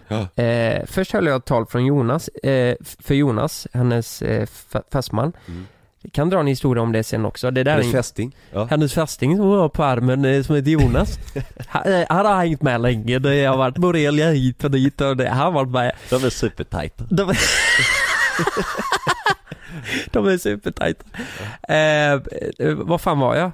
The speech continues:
Speaker 1: Nej, du, du sa först höll jag ett tal för Jonas, hennes
Speaker 2: Mm.
Speaker 1: fästing.
Speaker 2: Ja, just det. Eh, men, men sen, eh, för Lina kan jag fan inte hålla för att, nej, det, jag, jag fixar det inte. Jag, jag är som morsan där, liksom.
Speaker 1: För
Speaker 2: Jag
Speaker 1: blödig.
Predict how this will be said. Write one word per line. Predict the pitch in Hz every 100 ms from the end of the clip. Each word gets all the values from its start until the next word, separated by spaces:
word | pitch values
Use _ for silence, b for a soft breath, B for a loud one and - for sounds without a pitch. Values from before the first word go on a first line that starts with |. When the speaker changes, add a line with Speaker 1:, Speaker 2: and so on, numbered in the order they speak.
| - -
Speaker 1:
Nej, | 117
du, | 127 -
du | 127 127
sa | 113
först | 127 156 -
höll | 131
jag | 123
ett | 110
tal | 92 80
för |
Jonas, | 87 87 95 117 - -
hennes |
Speaker 2:
Mm. | 156 165 98
Speaker 1:
fästing. | - 101 98 _ - _ - - -
Speaker 2:
Ja, | 175 180
just | 160 175
det. | - - - - 73 151
Eh, | 156 143
men, | 139 180 185
men | 190 190
sen, | - 202 147 135 127
eh, | 127 117 -
för | -
Lina | 185 175 123
kan | 139
jag | 175 135
fan | 156 123
inte | 120
hålla | 127 117 147
för | - 151 117
att, | 110 - - b b b b b b
nej, | - 135
det, | 120 120 147 131 120 120
jag, | 123 120 120 110
jag | 110
fixar | 117 - 131
det | 180
inte. | 180 - -
Jag, | - 123 123 123 123 120 -
jag | 101 151
är |
som | 156 127
morsan | 135 - 113 147
där, | 135
liksom. | - - 107
Speaker 1:
För | 117
Speaker 2:
Jag | 123
Speaker 1:
blödig. | 87 95